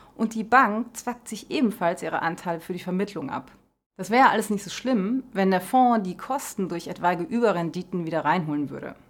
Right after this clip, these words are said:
Das Gegenteil ist aber der Fall. Zahlreiche Studien der letzten fünfzig Jahre haben belegt, dass es langfristig nicht systematisch möglich ist, den Markt zu schlagen,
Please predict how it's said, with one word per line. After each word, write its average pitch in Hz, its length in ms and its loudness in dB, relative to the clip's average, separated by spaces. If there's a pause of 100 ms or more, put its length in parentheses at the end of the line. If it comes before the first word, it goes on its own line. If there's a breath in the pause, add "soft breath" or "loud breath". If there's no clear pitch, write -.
(320)
Das - 240 -10 (100)
Gegenteil 233 560 2
ist - 100 -12
aber 156 140 -2
der - 120 -6
Fall. - 320 -8 (360)
Zahlreiche 247 560 4
Studien 208 380 -2
der 170 80 -2
letzten 190 460 0
fünfzig 294 880 -2
Jahre 170 340 6
haben 165 160 -2
belegt, 156 380 -4 (100)
dass 202 200 -6
es 202 100 -8
langfristig 214 840 2
nicht 269 400 2
systematisch 220 720 0
möglich 220 400 -2
ist, - 260 -10
den 190 180 -2
Markt 240 300 0
zu 180 140 -8
schlagen, 143 480 -4